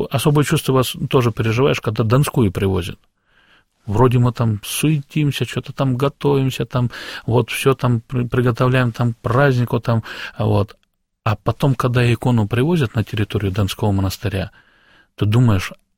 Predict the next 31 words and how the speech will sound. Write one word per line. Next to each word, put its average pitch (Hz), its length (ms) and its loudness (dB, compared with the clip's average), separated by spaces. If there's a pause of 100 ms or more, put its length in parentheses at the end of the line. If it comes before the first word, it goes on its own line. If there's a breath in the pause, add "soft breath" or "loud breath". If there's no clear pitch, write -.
(240)
вот, 101 320 -4
с - 120 -8
одной 123 200 2
стороны, 117 300 -2
ты - 200 -2
стараешься, 131 500 -2
вот, 107 180 -2
все, - 220 -4
чтобы - 240 -6
там 101 220 -2
было 101 180 -2
и 98 100 -2 (460 loud breath)
для 107 340 -4
безопасности, 110 920 -2
и 104 40 -2
людей, 113 540 0
и 98 400 -2
сохранности 104 760 -2
иконы, 127 420 0 (480 loud breath)
а - 120 -4
потом, 123 220 -2
когда 113 240 2
она, 110 240 2
к-, - 140 -14
когда, 110 240 0
когда 110 220 0
ее 104 180 2
привозят, 127 420 0
то - 100 -6
ты 107 140 -4
понимаешь, 104 560 0